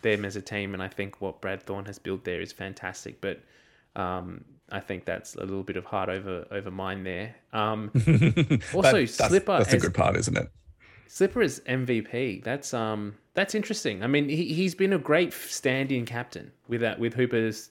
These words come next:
Speaker 1: taking some time off and the leadership that he's brought there, and just the, I guess,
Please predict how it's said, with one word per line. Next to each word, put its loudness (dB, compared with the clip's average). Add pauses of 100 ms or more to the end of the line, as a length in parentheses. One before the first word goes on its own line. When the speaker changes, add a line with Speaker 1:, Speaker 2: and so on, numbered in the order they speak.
Speaker 1:
taking -2
some -6
time -6
off -6
and -6 (380)
the 6
leadership 2
that -2
he's -2
brought 2
there, 2
and -4
just -8
the, 4
I -4
guess, -2